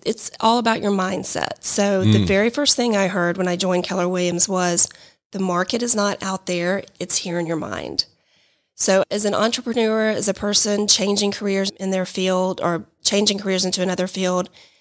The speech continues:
Speaker 1: it's really about your mindset and learn-, continually learning. One of the most important things I think I've learned from Keller Williams is be comfortable with being uncomfortable.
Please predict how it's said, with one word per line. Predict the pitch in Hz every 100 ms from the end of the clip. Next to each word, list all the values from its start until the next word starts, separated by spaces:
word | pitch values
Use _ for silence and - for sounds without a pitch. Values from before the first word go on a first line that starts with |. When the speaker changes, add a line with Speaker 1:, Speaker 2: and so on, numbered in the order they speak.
| _ -
Speaker 1:
it's | 233 -
really | 285 285 240
about | 202 185 185 175 - _ _ _ _ _
your | 202 202
mindset | 196 185 185 208 233 262 285 - _
and | 190 185 185
learn-, | 185 202 -
continually | 202 185 202 220 233 220
learning. | 214 214 220 233 233 _ _ _ _ _ _
One | - 208
of | 214
the | 196 196 - -
most | 208 214 208
important | 208 202 190
things | 196 185
I | 180
think | 190 190
I've | 190
learned | 185 180
from | 180
Keller | 175 185 175
Williams | 175 170 175 -
is | 180 175 165 180 - - _ _ _ _ _ _ _
be | - 214 226
comfortable | 226 196 196 196 190 180
with | 175
being | 185 175 147
uncomfortable. | - - 131 - - -